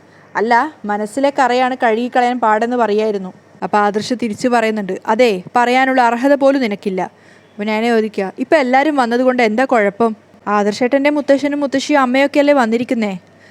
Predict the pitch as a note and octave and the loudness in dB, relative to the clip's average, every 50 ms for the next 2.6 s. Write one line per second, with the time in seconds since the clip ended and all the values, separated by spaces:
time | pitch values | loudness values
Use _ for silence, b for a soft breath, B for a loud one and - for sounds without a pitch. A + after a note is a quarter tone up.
0 | B B B - G3 F#3 A3 G#3 G#3 A3+ A3 - - B3 B3 A#3 A3+ A#3+ A#3+ A#3 | B B B -10 -6 -2 0 0 0 -2 -2 -4 -4 0 0 0 0 0 -2 -2
1 | G#3+ G3 - - - A3+ B3 C4+ C4+ B3+ B3+ B3 - A#3 A3 - - C4 C4+ C4 | -4 -4 -4 -2 0 0 0 2 0 0 0 0 -2 -2 -2 0 0 0 0 2
2 | A#3+ A#3 A3 A3 G#3 A#3+ A3 A#3 A3 G3+ G3 F#3+ | 2 2 2 2 0 0 0 0 0 2 0 -2